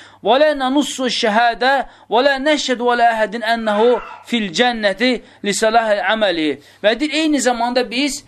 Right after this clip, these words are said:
e, cənnət, bir salih insanın, bir salih insanın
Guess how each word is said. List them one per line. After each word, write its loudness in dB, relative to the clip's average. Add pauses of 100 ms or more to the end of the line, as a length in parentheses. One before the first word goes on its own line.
(260)
e, 2 (240)
cənnət, -2 (320)
bir 0
salih 0
insanın, -2
bir -12
salih -2
insanın -2